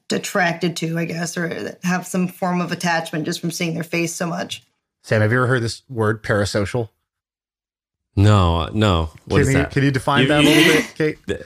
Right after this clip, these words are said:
Speaker 3: you've used that word, in-, and then the word about, when you were talking about spamming the comments, I've never, like, heard someone call it that. That was, that was an interesting one too.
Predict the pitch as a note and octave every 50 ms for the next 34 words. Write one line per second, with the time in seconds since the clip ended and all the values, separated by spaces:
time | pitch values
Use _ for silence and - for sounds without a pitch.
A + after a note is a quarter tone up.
0 | - - - C3+ C#3 E3+ F3 F3 F#3+ F#3+ D#3 - B2+ B2 D3+ B2+ D#3+ D#3+ D#3 D#3
1 | D#3 - - D3 C#3 C3 C#3 C#3 C3+ C3 C#3+ D#3 D#3+ D#3+ D3 C3+ A#2+ A#2+ A#2+ A2
2 | - - A#2 A#2 C3 C3 A2+ C#3 C3+ B2 A2+ - - - - A#2 A2 A2 A2 A#2+
3 | A#2 G#2+ G2+ - - G2 G2 G2 G#2+ A#2 A#2 - - - - A2 A2 G2+ G#2+ G#2+
4 | G#2 G2+ G2 F#2+ F#2 G2 F#2 - - G2+ F#2 F2+ F#2+ - - - G2+ - G#2 F#2
5 | F#2 F#2 F2 - F2+ E2+ E2 - E2 E2+ D2+ F2+ F#2 F#2 F2 E2+ - F#2 F#2 F2+
6 | F2+ F2 G2 F2 D2+ C#2 E2+ - F2+ - F2+ E2+ E2 E2 E2 D#2+ F2+ E2 D#2+ D#2+